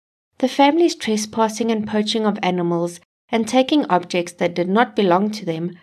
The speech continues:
started to catch up with them. Their neighbors had realized that the Hales were responsible for these cuts in their fences and the items that had gone missing in their barns.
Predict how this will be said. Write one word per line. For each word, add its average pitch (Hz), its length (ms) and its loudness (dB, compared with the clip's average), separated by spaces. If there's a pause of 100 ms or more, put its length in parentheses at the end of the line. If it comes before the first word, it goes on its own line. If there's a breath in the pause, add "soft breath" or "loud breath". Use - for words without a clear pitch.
(140 loud breath)
started 269 520 -2
to 180 120 -6
catch 180 280 -4
up 196 180 -2
with 196 140 -2
them. 175 380 -4 (1200)
Their 214 160 4
neighbors 240 460 2
had 277 200 -4
realized 175 500 2
that 185 160 -2
the 190 80 -4
Hales 208 460 0
were 190 80 -2
responsible 185 760 -4
for 185 240 -6
these 180 220 -8
cuts 214 340 -6
in 240 120 -2
their 247 140 0
fences 180 680 -4 (300)
and 240 180 0
the - 100 -4
items 269 420 0
that 185 160 0
had 180 160 -2
gone 175 220 -2
missing 180 340 -4
in 170 120 -2
their 170 140 -2
barns. 190 640 -2